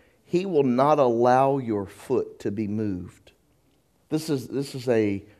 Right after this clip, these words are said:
an expression of stability throughout the Old Testament. And,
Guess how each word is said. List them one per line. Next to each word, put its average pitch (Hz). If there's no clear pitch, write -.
an 120
expression 104
of 104
stability 110
throughout 101
the 98
Old 92
Testament. -
And, 135